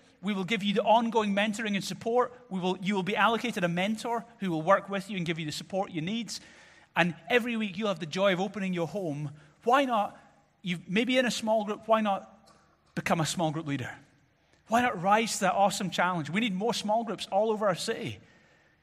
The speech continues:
to be able to cater for the congregation that's growing here. And then finally,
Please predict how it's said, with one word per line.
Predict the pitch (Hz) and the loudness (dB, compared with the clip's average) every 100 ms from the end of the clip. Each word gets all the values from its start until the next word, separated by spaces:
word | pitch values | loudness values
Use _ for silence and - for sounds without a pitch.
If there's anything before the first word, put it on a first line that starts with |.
| _ - | _ -6
to | 170 | -2
be | |
able | 196 175 | 0 -2
to | - | -2
cater | 214 202 185 | -2 0 -2
for | - | -4
the | 160 | -2
congregation | 190 170 147 165 160 170 | 0 0 0 -2 -2 -4
that's | 143 - | -6 -8
growing | 147 143 151 | -6 -2 -2
here. | 151 117 - - _ _ _ _ _ _ _ _ _ _ _ _ - - - | -2 -6 -10 -20 _ _ _ _ _ _ _ _ _ _ _ _ -20 -8 0
And | 156 | 2
then | 160 | 2
finally, | - 190 196 190 180 151 | 2 2 2 2 0 -2